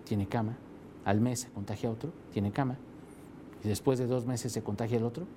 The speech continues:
tuvo cama. Quiere decir que en un lapso de cuatro o cinco meses se contagian los cinco y hubo cama para los cinco. Eso es lo que pretendían las autoridades con el aislamiento, con la reapertura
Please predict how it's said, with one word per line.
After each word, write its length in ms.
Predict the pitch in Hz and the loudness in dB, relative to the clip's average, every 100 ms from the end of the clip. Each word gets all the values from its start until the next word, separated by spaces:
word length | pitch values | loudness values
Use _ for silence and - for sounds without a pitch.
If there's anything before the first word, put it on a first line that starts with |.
| - | 0
tuvo 180 | 151 147 | 2 4
cama. 260 | 185 185 - - - - - - - - - - | 2 0 -4 -14 -18 -18 -16 -16 -16 -16 -16 -2
Quiere 160 | - 147 | 6 6
decir 240 | 135 156 | 6 2
que 100 | - | 4
en 80 | 117 | 4
un 100 | 123 | 4
lapso 280 | 123 120 104 | 2 0 -4
de 80 | 98 | 2
cuatro 300 | 123 113 110 | 2 4 0
o 20 | |
cinco 300 | - 117 117 | 2 2 2
meses 300 | 120 113 107 | 2 0 -4
se 100 | 101 | -2
contagian 420 | 98 98 110 120 | -2 0 2 2
los 100 | 113 | 2
cinco 300 | 139 110 139 - - - - - - | 2 0 -2 -6 -16 -16 -16 -8 4
y 80 | 120 | 4
hubo 160 | 117 | 4
cama 260 | 135 147 120 | 2 2 0
para 180 | 104 92 | -2 -4
los 140 | 85 | -4
cinco. 280 | - 90 - - - - - - - - - - - - - | -6 -10 -10 -16 -18 -16 -16 -16 -16 -16 -16 -16 -14 -14 2
Eso 260 | 123 123 147 | 4 6 4
es 40 | |
lo 80 | 147 | 2
que 120 | 110 | 0
pretendían 580 | 104 101 101 95 95 101 | -4 -2 -2 -2 0 0
las 160 | 101 107 | 0 0
autoridades 800 | 101 113 113 117 110 113 - - - - - - | 0 0 2 2 2 -2 -6 -14 -16 -16 -12 2
con 300 | 127 135 - | 4 4 -2
el 160 | 110 107 | 0 2
aislamiento, 760 | 104 101 107 120 127 113 139 | 2 2 4 4 4 2 0
con 380 | 135 143 135 135 - - - - - - - - - - - | 0 2 4 2 -4 -16 -18 -18 -18 -16 -16 -16 -14 -10 2
la 200 | 120 113 | 4 6
reapertura 760 | 110 107 107 104 147 120 113 | 4 2 2 4 4 4 0